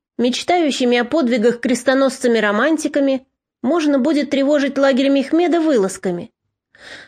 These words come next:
Сожрут все в окрестностях Башибузуки, взбунтуются без добычи янычары, и султан-извращенец, содомит проклятый,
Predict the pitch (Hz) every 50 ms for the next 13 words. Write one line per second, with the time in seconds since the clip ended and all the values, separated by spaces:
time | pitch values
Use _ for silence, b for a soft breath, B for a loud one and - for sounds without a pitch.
0 | B - - - 220 220 190 233 269 349 359 349 - - - - 339 330 294 262
1 | - - 285 330 320 330 330 320 320 - 330 294 285 247 294 285 285 339 302 277
2 | 339 320 277 247 220 190 - - - - - _ _ _ _ _ _ _ - 202
3 | 185 196 185 214 220 208 - 240 262 285 285 285 311 254 247 302 277 240 285 285
4 | 254 311 320 - 320 311 311 330 330 339 339 - - 247 196 175 165 165 - -
5 | _ _ _ _ _ _ _ _ - 226 214 - 247 240 233 240 349 359 320 262
6 | 226 190 208 214 233 226 - - 262 240 208 196 190 185 - - _ _ _ _
7 | - - 269 254 294 302 277 247 202 - - 220 247 247 262 254 226 185 - -
8 | 180 175 175 -